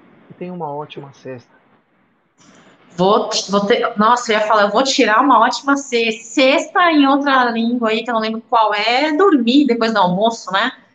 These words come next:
Speaker 2: Tirar uma siesta. Jé, muito obrigada por mais um Tá Na Mesa. De fato, a nossa hora do almoço na companhia de vocês é incrível, eu gosto muito. Lembrar a galera aí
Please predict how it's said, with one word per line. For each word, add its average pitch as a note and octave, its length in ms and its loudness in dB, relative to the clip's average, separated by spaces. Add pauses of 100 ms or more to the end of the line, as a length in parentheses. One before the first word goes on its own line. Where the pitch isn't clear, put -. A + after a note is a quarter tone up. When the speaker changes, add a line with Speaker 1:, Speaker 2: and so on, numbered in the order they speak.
(200)
Speaker 2:
Tirar C4+ 200 -2
uma C4 120 0
siesta. A3 720 -4 (500)
Jé, C4 420 0
muito C#4+ 220 0
obrigada C4 380 0
por C4 80 -2
mais C4 160 -2
um C4+ 40 -4
Tá C4+ 100 0
Na A3 180 -2
Mesa. G#3+ 1040 0 (100)
De - 220 -14
fato, B3+ 320 0
a B3 60 0
nossa A3+ 320 -2
hora A3+ 160 2
do A#3 100 -2
almoço G#3+ 960 -4 (260)
na A3+ 160 -2
companhia A3+ 560 0
de A3 100 -4
vocês A3 500 -4
é A#3 80 0
incrível, A#3 640 -2
eu A#3+ 80 4
gosto G#3+ 340 0 (100)
muito. A#3+ 380 0
Lembrar G#3+ 300 -2
a A#3 60 -4
galera A3 360 0
aí A3 300 -4